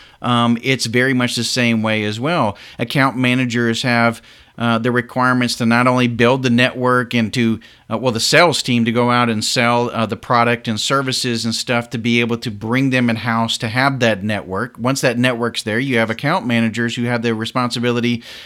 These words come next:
to, to maintain that touch and that touch point, to stay in contact with them, to listen to, you know, their challenges and problems and everything when they bring them forward, to be able to manage that and help them and, and build and keep that relationship going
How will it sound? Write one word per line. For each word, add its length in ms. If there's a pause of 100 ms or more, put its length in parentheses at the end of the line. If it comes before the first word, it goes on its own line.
to, 220 (180)
to 120
maintain 680
that 260
touch 420 (140)
and 180
that 160
touch 300
point, 340 (300)
to 100
stay 400
in 80
contact 540
with 140
them, 240 (180)
to 100
listen 440
to, 120
you 220
know, 180
their 220
challenges 580
and 140
problems 480
and 100
everything 460
when 100
they 120
bring 320
them 160
forward, 500 (320)
to 80
be 180
able 140
to 100
manage 440
that 240
and 100
help 300
them 320 (320)
and, 340
and 300
build 320
and 120
keep 280
that 200
relationship 840
going 600